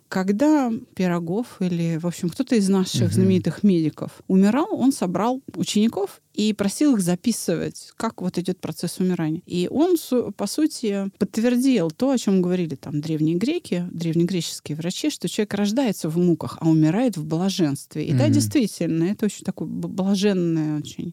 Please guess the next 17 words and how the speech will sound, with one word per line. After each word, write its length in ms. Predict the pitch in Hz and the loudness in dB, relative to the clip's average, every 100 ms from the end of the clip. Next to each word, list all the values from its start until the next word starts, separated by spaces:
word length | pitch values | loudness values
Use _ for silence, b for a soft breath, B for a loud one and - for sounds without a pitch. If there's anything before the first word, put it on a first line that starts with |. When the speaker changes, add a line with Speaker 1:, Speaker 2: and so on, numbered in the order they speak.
| - | -10
Speaker 1:
состояние. 800 | 170 - 185 - 208 214 160 160 | -6 -4 -4 -2 0 2 0 -2
И 120 | 185 175 | 0 2
действительно, 920 | 208 208 - 320 320 - 220 175 156 - | 2 0 0 0 0 0 2 2 0 -2
ты 260 | 208 202 | -2 0
в 80 | 180 | -2
такой 300 | 196 - 208 | -4 -2 -2
находишься 800 | 185 170 - 180 - - 170 165 _ 151 | 0 -2 -2 -4 -4 -8 -6 -6 _ -2
легкости 760 | 185 208 - 165 156 - - | 2 2 0 -6 -6 -8 -4
и 160 | 151 160 | -4 -2
кайфе, 580 | - 403 - - 160 160 | -4 -4 -4 -2 -2 -2
что 360 | - 175 170 | -2 -2 -2
тебе 540 | 160 175 180 277 277 202 | -4 -6 0 2 2 2
и 40 | |
не 80 | 208 | 4
очень-то 340 | 233 - 196 190 | 2 2 -2 0
хочется 400 | 226 - - 185 | -2 -4 -4 0
назад. 500 | 190 196 143 - | 0 0 -2 -8